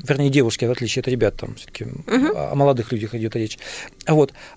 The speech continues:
Speaker 1: они контакта друг с другом не теряли.
Speaker 2: Даже на расстоянии.
Speaker 1: Даже на расстоянии.
Speaker 2: Вот.
Speaker 1: И это объясняется, ну, с одной стороны, учёные говорят, что, ну, во-первых, э, разная природа дружбы у мужчин и у женщин. Значит, что мужская дружба, да, ну, как правило, это
Speaker 2: Пойти на
Speaker 1: компания.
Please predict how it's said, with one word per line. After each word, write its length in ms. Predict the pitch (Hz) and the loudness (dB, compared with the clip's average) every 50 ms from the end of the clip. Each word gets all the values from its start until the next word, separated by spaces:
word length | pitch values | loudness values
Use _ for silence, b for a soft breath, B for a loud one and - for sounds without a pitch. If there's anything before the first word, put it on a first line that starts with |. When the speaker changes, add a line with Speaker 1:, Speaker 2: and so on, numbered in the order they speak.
| B _ | B _
Speaker 1:
они 360 | - 175 180 190 214 254 269 | 2 4 6 6 6 6 6
контакта 540 | - - 220 190 170 - 175 185 - - 226 | 6 4 2 2 4 4 2 2 2 -2 0
друг 200 | 185 185 190 170 156 | 2 2 2 2 2
с 40 | |
другом 300 | - 202 165 143 156 156 | 2 2 4 4 4 4
не 100 | 165 190 | 4 4
теряли. 400 | 202 - 269 269 285 220 120 87 | 4 4 4 6 6 6 4 4
Speaker 2:
Даже 200 | 196 214 226 202 226 | 4 2 4 4 4
на 100 | 226 208 | 2 2
расстоянии. 520 | 202 - - 190 175 170 160 160 160 170 180 | 0 -2 -2 -2 0 0 -2 -2 -4 -4 -4
Speaker 1:
Даже 300 | 156 131 135 127 123 147 | 0 2 2 4 4 4
на 80 | 147 165 | 4 4
расстоянии. 440 | 185 - - 269 262 233 160 - | 2 2 2 4 4 6 4 6
Speaker 2:
Вот. 180 | 185 175 160 160 B B B B B B B B - | 4 2 2 0 B B B B B B B B 0
Speaker 1:
И 80 | 233 247 | 4 6
это 260 | 269 262 254 - 240 | 6 6 8 8 6
объясняется, 640 | 214 180 190 - - 240 240 240 226 - - 180 - - | 6 6 4 0 2 4 6 6 6 6 4 2 4 4
ну, 160 | 208 214 147 | 4 4 4
с 100 | - - | 6 4
одной 180 | 160 151 156 | 4 4 4
стороны, 320 | 127 - - 127 131 127 123 | 2 2 2 2 4 4 2
учёные 340 | 127 127 - 170 135 127 120 | 2 4 4 4 4 4 4
говорят, 280 | 123 127 131 123 123 113 | 6 4 6 4 4 0
что, 240 | - - 127 110 B B B B B B | 0 -2 -2 -2 B B B B B B
ну, 160 | 220 262 247 160 | 4 4 6 6
во-первых, 500 | 165 156 - 208 254 247 226 202 - - | 4 4 6 6 6 6 6 4 2 -2
э, 300 | - 185 175 170 165 165 - | 2 4 6 6 6 4 2
разная 360 | - 165 202 214 175 170 190 170 | 2 4 4 4 6 4 2 4
природа 340 | - 190 190 190 196 190 190 | 4 6 6 8 8 6 6
дружбы 420 | 170 262 247 220 165 117 110 123 | 6 6 6 6 6 6 4 4
у 40 | 123 | 4
мужчин 300 | 135 135 - - 165 139 | 6 6 6 6 6 6
и 40 | 139 | 6
у 80 | 147 147 | 6 6
женщин. 380 | 156 175 127 113 - - 101 | 6 6 4 4 2 -2 -2
Значит, 280 | 107 123 117 - 135 B B B B | -4 -4 -2 -4 -6 B B B B
что 280 | - - - 247 202 202 | -8 0 4 6 6 6
мужская 400 | - 214 - - - 240 220 180 | 6 2 2 6 6 8 8 8
дружба, 380 | 156 190 175 151 120 110 123 | 8 6 6 6 4 2 4
да, 260 | 131 202 233 226 202 B B B B B B | 6 6 6 6 6 B B B B B B
ну, 100 | - 285 | -2 2
как 100 | 254 220 | 4 6
правило, 160 | 196 202 226 202 | 6 8 8 8
это 140 | 170 - | 8 8
Speaker 2:
Пойти 140 | - 294 285 | 6 6 8
на 60 | 247 226 220 | 8 6 6
Speaker 1:
компания. 260 | 220 214 196 185 | 6 6 6 6